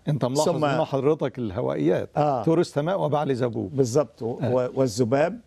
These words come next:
Speaker 1: أي.
Speaker 2: ثم التمساح.
Speaker 1: التمساح. ومكانه فين؟
Speaker 2: والتنين الحية القديمة.
Speaker 1: آه، التمساح مكانه في المية.
Speaker 2: ما-، أكيد.
Speaker 1: يبقى
Speaker 2: آه.
Speaker 1: فيه الهوائيات
Speaker 2: آه.
Speaker 1: وال-،
Speaker 2: انتقلنا
Speaker 1: والمياه.
Speaker 2: إلى دائرة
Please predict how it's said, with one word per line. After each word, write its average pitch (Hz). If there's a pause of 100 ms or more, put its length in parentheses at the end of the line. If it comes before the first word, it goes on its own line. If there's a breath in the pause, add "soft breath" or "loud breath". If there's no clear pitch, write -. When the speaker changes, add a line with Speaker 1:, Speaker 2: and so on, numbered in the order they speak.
(400)
Speaker 1:
أي. 120
Speaker 2:
ثم 147
التمساح. 123
Speaker 1:
التمساح. 139
ومكانه 147
فين؟ 156 (100)
Speaker 2:
والتنين 127
الحية 135
القديمة. 135
Speaker 1:
آه، 131
التمساح 139
مكانه 139
في -
المية. 170
Speaker 2:
ما-، 131
أكيد. - (100)
Speaker 1:
يبقى 135
Speaker 2:
آه. -
Speaker 1:
فيه 156
الهوائيات 139
Speaker 2:
آه. 139 (160)
Speaker 1:
وال-، 117
Speaker 2:
انتقلنا 127
Speaker 1:
والمياه. 135
Speaker 2:
إلى 131
دائرة 131